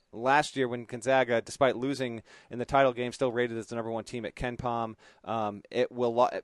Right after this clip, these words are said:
people may remember, and maybe they forget. Remember, they had the home game against B Y U last year at, at, in, in Spokane and couldn't get it done, so they did not get that undefeated regular season. They avenged that by sweeping the Cougars this season and, uh,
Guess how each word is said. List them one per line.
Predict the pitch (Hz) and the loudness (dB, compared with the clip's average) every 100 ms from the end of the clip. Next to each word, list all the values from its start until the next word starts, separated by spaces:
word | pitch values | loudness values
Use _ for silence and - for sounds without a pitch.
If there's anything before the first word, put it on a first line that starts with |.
| _ | _
people | - 135 | -10 -6
may | 127 120 117 | -4 -2 -2
remember, | 113 131 143 | 0 0 2
and | 123 | 2
maybe | 131 139 | 0 0
they | 120 | -2
forget. | 120 147 143 | -2 0 0
Remember, | 117 131 151 | 0 -2 0
they | 127 139 | 2 0
had | 127 175 | 4 6
the | 151 | 6
home | 123 185 262 240 | 4 2 2 4
game | 202 185 | 4 4
against | 175 - | 0 0
B | 180 | 2
Y | 160 | 4
U | 156 147 | 4 4
last | 123 143 185 190 - | 4 6 6 4 -8
year | 143 180 135 110 107 _ _ _ _ - | -6 2 2 2 -4 _ _ _ _ -4
at, | 147 - - - | 0 0 -2 -4
at, | 165 160 | 0 2
in, | 208 | 0
in | 180 208 | 0 -6
Spokane | - 180 180 175 135 | 0 0 2 2 2
and | 127 131 | -2 -4
couldn't | 185 151 | -4 0
get | 151 | -2
it | 123 | 2
done, | 147 143 | 2 2
so | 135 | 0
they | 131 | 0
did | 127 147 | 0 2
not | 143 | 0
get | - 143 | 0 2
that | 131 | 2
undefeated | 131 127 143 131 | 2 -4 -2 2
regular | 127 127 117 | 2 2 -2
season. | 107 139 135 123 120 - - - | -4 -4 -4 -4 -6 -10 -20 -4
They | 123 | -2
avenged | 113 139 147 139 | 2 2 2 4
that | 123 - | 2 2
by | 120 | -2
sweeping | 113 - 147 143 | -2 -2 -4 -4
the | 123 | -8
Cougars | - 135 120 - | -4 -4 -2 -4
this | 127 | -6
season | - 131 117 123 117 - - | -4 -6 -4 -6 -8 -16 -20
and, | - 117 113 113 | -8 -4 -4 -4
uh, | 117 107 104 104 | -2 0 0 -2